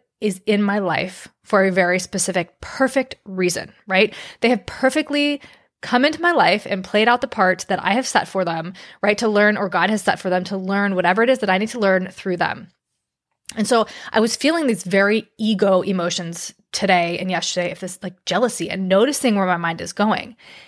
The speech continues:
And instead of, like, playing into it and making it bigger and telling everybody about it, like, all my friends and, like, talking about it, it's like, it was really interesting that I was just kind of witnessing it. And I was like, "Oh, that's, like, that's my ego. My ego wants me to feel this way.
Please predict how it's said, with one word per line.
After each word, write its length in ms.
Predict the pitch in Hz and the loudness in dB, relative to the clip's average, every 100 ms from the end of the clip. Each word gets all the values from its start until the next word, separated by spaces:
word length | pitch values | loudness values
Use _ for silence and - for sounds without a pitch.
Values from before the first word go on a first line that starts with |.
| _ _ | _ _
And 320 | 226 220 220 - | 2 4 2 0
instead 400 | 240 - 277 320 | -4 0 0 2
of, 260 | 349 269 240 | 2 0 2
like, 360 | 196 185 - _ - | 2 0 -6 _ -12
playing 260 | - 247 233 | 0 2 2
into 240 | 214 233 | 0 0
it 120 | 214 | 0
and 80 | 180 | 2
making 240 | 214 247 | 0 0
it 80 | 226 | -2
bigger 340 | 202 196 196 196 | -2 -2 0 -2
and 180 | 160 | -4
telling 380 | - - 214 254 | -10 -2 0 2
everybody 320 | 254 247 247 | 2 2 2
about 260 | 254 214 202 | 2 2 4
it, 160 | 202 202 | 2 2
like, 140 | 196 | 0
all 60 | 196 | 0
my 120 | 214 | 0
friends 360 | - 190 190 | 2 2 2
and, 60 | 175 | -4
like, 120 | 160 | -12
talking 400 | - - 220 226 | -10 -4 -2 -2
about 260 | 202 170 175 | -2 -4 -4
it, 240 | 170 - - - - _ _ _ | -8 -10 -18 -20 -20 _ _ _
it's 180 | - 226 | -2 0
like, 280 | 254 247 - - | 2 2 0 -2
it 120 | 247 | 2
was 200 | 262 220 | 2 -2
really 220 | 240 277 302 | -4 -2 0
interesting 480 | - 359 311 233 | 0 -2 0 2
that 120 | 208 - | 2 0
I 80 | |
was 120 | 202 214 | -2 -2
just 160 | - | -2
kind 120 | 294 | 0
of 80 | 240 | 2
witnessing 320 | 277 359 214 | 2 0 -2
it. 20 | 190 | 0
And 60 | |
I 40 | 196 | 0
was 100 | 202 | -2
like, 140 | 190 | -4
"Oh, 360 | 302 311 - - _ _ | 0 0 0 -8 _ _
that's, 220 | 240 285 | -2 0
like, 160 | 370 302 202 175 _ | -2 -2 -6 -10 _
that's 220 | 269 285 | -6 -4
my 100 | 359 - | -4 -4
ego. 400 | 285 - - - - | 0 -2 -2 -12 -8
My 100 | 202 - | -8 0
ego 440 | 285 320 196 180 | 2 4 4 2
wants 300 | 185 190 - | 0 -2 0
me 100 | 202 | -4
to 60 | 180 | -2
feel 220 | - 180 | -2 -2
this 220 | 170 - | -2 -6
way. 320 | 180 123 - | -6 -6 -10